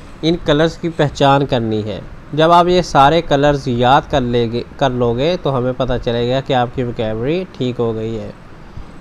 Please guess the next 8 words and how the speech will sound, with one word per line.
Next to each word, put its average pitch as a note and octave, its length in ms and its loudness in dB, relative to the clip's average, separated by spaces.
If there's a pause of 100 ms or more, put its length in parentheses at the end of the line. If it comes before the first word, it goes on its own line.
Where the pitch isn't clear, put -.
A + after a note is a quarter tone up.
ये C#3+ 240 2
color D#3 320 2
white A#2 480 0
है, A2 320 -4 (920)
ये C#3 280 0
color D#3+ 420 0 (540)
purple C#3 420 2
है, G#2+ 380 -6